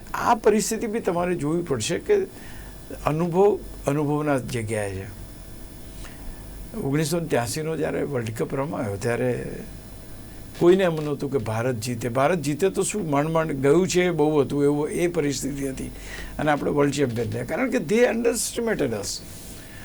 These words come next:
યુ એસ, અ, વેસ્ટ ઇન્ડિઝને એમ લાગ્યું કે ભારતને શું ક્રિકેટ આવડે, અમે ક્રિકેટના કિંગ છીએ. અને જ્યારે, અ, મેચ પતી અને ક્લાઇવ લોઇડનું જ્યારે નિવેદન આવ્યું, તેણે કહ્યું કે મારા બેટ્સમેનો કરોડપતિની જેમ રમ્યા.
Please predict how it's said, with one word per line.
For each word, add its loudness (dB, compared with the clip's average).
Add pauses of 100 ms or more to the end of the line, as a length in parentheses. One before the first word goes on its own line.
(100)
યુ 8
એસ, 2
અ, 4
વેસ્ટ 2
ઇન્ડિઝને 0
એમ 2
લાગ્યું 2
કે 6
ભારતને 6
શું -6
ક્રિકેટ 2
આવડે, -2
અમે 2
ક્રિકેટના 2
કિંગ -2
છીએ. -6 (1500)
અને 4 (300)
જ્યારે, 2
અ, -2 (1120)
મેચ 0
પતી 4
અને 2 (300)
ક્લાઇવ 4
લોઇડનું 2
જ્યારે 2
નિવેદન 2
આવ્યું, 0
તેણે 0
કહ્યું 4
કે 2
મારા 4
બેટ્સમેનો 0
કરોડપતિની 4
જેમ 0
રમ્યા. -4